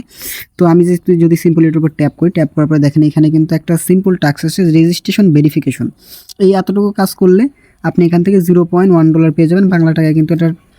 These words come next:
প্রাইস আসতেছে প্রায় বারো টাকা। তো এখন কথা হচ্ছে যে এখান থেকে কিন্তু এটা ইনকাম করে আপনি সরাসরি উইথড্র করে ফেলতে পারবেন। সেটা কীভাবে, সেটা একটু পরে বলি। And আপনার প্রত্যেকটা ফ্রেন্ডকে আপনি চাইলে এখানে রেফার করে, আহ, এখান থেকে কিন্তু,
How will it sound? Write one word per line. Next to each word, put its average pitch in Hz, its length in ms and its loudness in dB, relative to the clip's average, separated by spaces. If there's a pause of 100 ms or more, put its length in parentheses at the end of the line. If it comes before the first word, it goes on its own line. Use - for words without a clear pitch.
(140)
প্রাইস 170 260 0
আসতেছে 190 320 -4
প্রায় 180 200 -2
বারো 151 220 0
টাকা। 127 220 -6
তো - 120 -8
এখন 143 200 -2
কথা 160 200 0
হচ্ছে 160 240 -2
যে 185 240 -2 (380)
এখান 175 220 0
থেকে 185 140 2
কিন্তু 185 220 2
এটা 185 200 2
ইনকাম 175 360 2
করে 180 140 -2
আপনি 185 160 0
সরাসরি 170 360 0
উইথড্র 175 360 2
করে 180 140 2
ফেলতে 147 240 0
পারবেন। 127 240 0
সেটা 165 200 0
কীভাবে, 180 300 -2
সেটা 165 180 -4
একটু 156 200 -4
পরে 160 200 0
বলি। 151 220 2 (380)
And 165 200 2
আপনার 185 300 0
প্রত্যেকটা 226 600 -2
ফ্রেন্ডকে 175 580 0
আপনি 170 200 0
চাইলে 170 200 2
এখানে 165 260 2
রেফার 180 380 0
করে, 175 320 0 (380)
আহ, 160 120 -2
এখান 165 280 2
থেকে 175 180 2
কিন্তু, 175 340 0